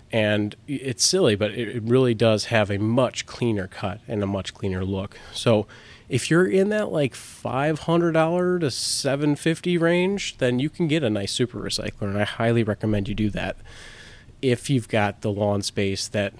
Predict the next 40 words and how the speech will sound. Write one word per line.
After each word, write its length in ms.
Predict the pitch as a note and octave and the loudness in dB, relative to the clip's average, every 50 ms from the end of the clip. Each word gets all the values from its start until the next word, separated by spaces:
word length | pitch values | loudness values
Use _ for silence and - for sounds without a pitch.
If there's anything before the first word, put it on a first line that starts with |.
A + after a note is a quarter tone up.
| - - - - | -20 -20 -12 -6
would 140 | B2+ A#2 G2+ | -4 -4 -2
require 580 | G#2+ A2 G#2 - - G2+ F#2+ F#2 F#2 F#2+ G2 - - - - | -2 -4 -4 -2 -2 -2 -2 -2 -4 -8 -10 -12 -14 -10 -10
a 80 | A#2+ | -10
twenty-one 480 | - - - G#2+ G2+ G2 F#2+ F#2+ F#2+ F#2+ | -8 -6 -4 -2 -2 -2 -2 -4 -6 -6
inch 180 | F#2 F#2+ - | -8 -8 -8
mower. 300 | - G#2 G2+ G2 F#2+ - - - - - - - - - - - - - - - - - - - - - - - - - - - | -4 -4 -2 -2 -4 -6 -12 -20 -20 -20 -20 -20 -20 -20 -20 -20 -20 -20 -20 -20 -20 -20 -20 -20 -20 -20 -20 -20 -20 -16 -4 0
Now, 160 | C#3+ C3 A#2+ | 0 0 0
Honda 280 | A2+ C3 C3 C#3 C#3 | 2 2 4 4 6
makes, 420 | C3+ C3+ B2 A#2+ B2 - - - - | 4 4 4 4 2 0 -4 -4 -2
like, 160 | B2 A2+ - | -2 -2 0
an 80 | A#2 G#2+ | -2 0
H 220 | A2+ A2+ G#2+ - | 0 0 0 0
R 160 | A2+ G#2+ G#2 | 0 0 2
X, 380 | G2+ G2+ G2+ - - - - - - | 0 -2 -4 -4 -6 -10 -10 -10 -14
which 100 | - A2 | -8 -2
is 60 | A#2 A2+ | -2 -2
a 20 | |
great 280 | G2 G#2 G#2 G2+ G#2 - | 0 2 0 0 0 -2
product, 380 | A#2+ G#2 G2+ G2 G2 G2 - - - - - - - - - - - - - - - | -2 -2 0 0 -2 -4 -6 -12 -20 -20 -20 -20 -20 -20 -20 -20 -20 -20 -20 -8 -2
and 440 | B2 A2+ G#2 G2+ G2+ G2 G2+ G2 F#2+ - | 0 2 2 2 2 0 0 -2 -4 -2
there's 300 | - A2 G#2 G#2 G2+ - | 0 2 2 2 0 -2
also, 580 | - A#2 A2 G#2 - - A2 G#2 G2+ G2+ G2 - A#2+ | -2 -2 -2 -2 -2 0 0 0 0 0 -2 -4 -8
you 60 | A#2 | -10
know, 120 | A#2+ A2 | -10 -8
there's 220 | A#2 C#3 D3 D3 D#3+ | -6 -8 -6 -6 -6
all 360 | - - C#3 C3+ C3+ C3 C3 | -2 0 2 4 4 4 4
sorts 440 | - - - B2 A2+ G#2+ - - G#2 | 2 0 0 0 0 0 0 -2 -6
of 120 | F#2 - | -4 -2
models 380 | G#2 F#2+ F2+ F2+ F2+ F2+ - G2+ | -2 -2 -2 -2 -4 -4 -4 -4
out 160 | F#2 F#2+ F#2 | -4 -4 -4
on 80 | F#2 | -4
the 80 | F#2 F#2 | -6 -6
line. 260 | F#2 F#2+ F#2 F#2 F#2 | -6 -6 -6 -6 -4
I 60 | G2 | -2
don't 140 | G2+ A#2 A#2 | 2 4 4
wanna, 160 | A#2+ A#2 A2+ | 6 6 4
like, 240 | G#2 G2+ G2 F#2+ - | 4 2 -2 -4 -6
pigeonhole 560 | - - B2 A2+ G#2+ A2 G2+ - - A2 G#2+ | -2 -2 0 0 0 -2 -4 -2 0 0 0
any 140 | G#2 G2+ G#2 | 0 0 0
one, 260 | G#2+ G#2 G2+ G#2 G#2 | 0 0 0 -2 -6